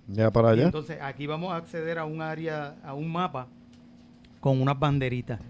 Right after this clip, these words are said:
Speaker 2: ¿Y qué significa esta banderita? Pues la verde que hay,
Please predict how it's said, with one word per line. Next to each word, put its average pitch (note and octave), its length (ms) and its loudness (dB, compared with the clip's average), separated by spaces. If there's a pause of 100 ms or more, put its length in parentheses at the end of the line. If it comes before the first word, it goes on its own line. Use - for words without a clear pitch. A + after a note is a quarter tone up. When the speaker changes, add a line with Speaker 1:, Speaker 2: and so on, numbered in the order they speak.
(380)
Speaker 2:
¿Y C3+ 80 -2
qué C3 120 0
significa E3+ 440 0
esta E3+ 180 0
banderita? F3 560 2
Pues B2+ 320 -2 (1120)
la C3 200 2
verde E3 520 6
que C#3 240 2
hay, D3+ 320 2